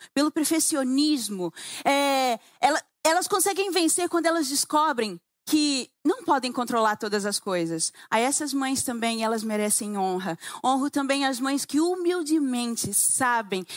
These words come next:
que podem aprender com seus filhos. Aprender que as coisas pequenas trazem felicidade.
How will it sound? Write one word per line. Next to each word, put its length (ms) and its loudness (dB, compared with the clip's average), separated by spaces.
que 120 -2
podem 340 0
aprender 540 0
com 160 -2
seus 320 -2
filhos. 400 -2
Aprender 720 2
que 600 0
as 180 2
coisas 340 0
pequenas 640 0
trazem 360 0
felicidade. 840 -2